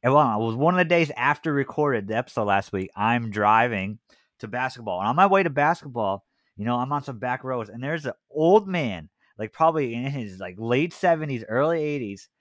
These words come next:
He's walking along the side of the road in a little reflective vest, getting some exercise, right? But he's walking with a cane. It's a man walking with a cave out there, cane, walking out there, getting exercise.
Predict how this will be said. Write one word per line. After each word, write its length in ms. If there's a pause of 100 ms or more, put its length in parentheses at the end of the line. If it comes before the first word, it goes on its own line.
(240)
He's 120
walking 520
along 320
the 60
side 440
of 40
the 60
road 260
in 40
a 60
little 200
reflective 680
vest, 320
getting 200
some 200
exercise, 600
right? 260 (380)
But 60
he's 120
walking 440
with 120
a 60
cane. 520 (380)
It's 140
a 60
man 340
walking 380
with 100
a 60
cave 360 (300)
out 220
there, 320 (100)
cane, 400 (360)
walking 420
out 180
there, 140
getting 320
exercise. 720